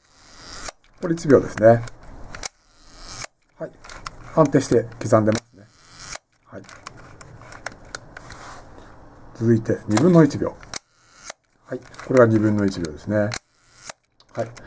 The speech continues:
こちらも安定してます。次が五分の一秒です。はい。いいですね。しっかりと可変して、生息域にシャッターの粘りなどなくですね、えー、しっかりと動いているのがお分かりいただけます。はい。続いてですね、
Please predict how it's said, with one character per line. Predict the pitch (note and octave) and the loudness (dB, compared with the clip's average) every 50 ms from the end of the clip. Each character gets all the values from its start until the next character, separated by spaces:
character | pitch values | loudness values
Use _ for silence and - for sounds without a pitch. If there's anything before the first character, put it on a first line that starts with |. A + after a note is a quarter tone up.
| - - - - - | -20 -20 -20 -20 -16
こ | - E3 | -14 0
ち | - | 2
ら | D#3 | 4
も | C#3 B2 A2 | 6 6 4
安 | G2 | 4
定 | - G#2+ F#2 | 2 -2 -2
し | - | -2
て | - - | -4 -8
ま | - | -10
す。 | - - - - - - - - - - - - - - - | -10 -12 -16 -16 -18 -20 -20 -20 -20 -20 -20 -20 -20 -18 -10
次 | - C#3+ C3 C3 A#2+ | -6 -2 0 2 4
が | G#2+ G#2 - - - - - | 4 4 2 0 -10 -10 -2
五 | - G2+ | 0 2
分 | B2 D#3 D3+ | 4 4 4
の | D3 C3+ | 4 4
一 | A#2 - A2+ | 2 0 -8
秒 | - - | -12 -12
で | - | -14
す。 | - - - - - - - _ _ _ - - _ _ _ _ _ _ _ | -16 -16 -14 -12 -12 -12 -12 _ _ _ -18 -18 _ _ _ _ _ _ _
は | - - C3+ | -4 -4 -2
い。 | - - - | -2 0 2
い | C#3 | 4
い | |
で | A#2+ G#2+ - | 4 4 2
す | - G#2+ | 2 4
ね。 | G#2+ G#2+ A2 - - - - - - | 6 6 6 6 2 -6 -16 -16 -16
し | - | -18
っ | - | -12
か | - - A2 | -2 0 0
り | G2+ G2 | 0 2
と | G2+ B2 | 2 2
可 | - - - - _ | 2 2 -4 -10 _
変 | _ A2 - - | _ -16 -16 -16
し | _ | _
て、 | - E3 - - - - - - - - - - - - - | -16 -16 -16 -16 -20 -20 -20 -20 -20 -20 -20 -20 -18 -6 2
生 | - E3 | 4 4
息 | - E3 - A#2 | 4 6 6 4
域 | - - - | 4 4 2
に | A#2 D3 F3+ - | 2 2 2 2
シ | - - | 4 4
ャ | D#3+ | 4
ッ | D#3+ | 6
タ | - B2+ | 6 4
ー | |
の | G#2+ G#2 | 4 4
粘 | G#2+ A#2+ A#2+ C#3 C#3 | 4 6 8 8 8
り | C#3 | 8
な | C3+ B2 G#2 | 6 4 4
ど | F#2+ F2 | 0 -2
な | F2 E2+ | -4 -6
く | - - | -8 -10
で | - - | -12 -10
す | - - | 2 4
ね、 | E3+ E3+ E3+ - - - | 4 4 4 0 -6 -6
え | - | -4
ー、 | A2 F#2+ | -4 -4
し | - - | -4 -6
っ | - - | -10 -4
か | - G2 F#2 | 0 0 0
り | - - _ | 0 -2 _
と | - C#3+ - - _ _ _ _ - G2 | -12 -14 -14 -14 _ _ _ _ -20 -18
動 | F2+ - | -16 -16
い | - | -14
て | - | -6
い | - | 0
る | E3 | 2
の | G#3+ A3 | 8 8
が | G3 | 8
お | D3 G#2+ | 8 8
分 | F#2 - | 4 2
か | - - - | -2 -6 -6
り | - D#2+ | -6 -8
い | |
た | - - - | -2 0 4
だ | - G#2 G2+ | 6 6 6
け | - A#2+ - | 6 2 2
ま | G#2 A#2 C3 - | 4 4 4 4
す。 | - - - - - - - - - - - - | 2 -4 -10 -12 -12 -12 -14 -14 -14 -16 -16 -14
は | - - - | -4 -2 -2
い。 | - - - - - - - - - - - - - - - - - - - - - - - - - - - - - - - - - - - - - - - - - - - - - - - - - - | -2 -2 -8 -14 -16 -16 -16 -16 -16 -16 -18 -18 -18 -16 -16 -16 -16 -16 -16 -14 -14 -14 -16 -16 -16 -18 -18 -18 -16 -16 -16 -14 -14 -16 -16 -16 -16 -16 -16 -16 -16 -16 -14 -14 -12 -12 -12 -10 -4 -2
続 | D#3 D3+ E3 F#3+ | 0 2 2 2
い | G3 | 4
て | A#3 A3+ | 4 6
で | G3+ - | 6 6
す | - - | 4 4
ね、 | G#2+ G#2+ A2 A2 A2 | 2 2 2 2 0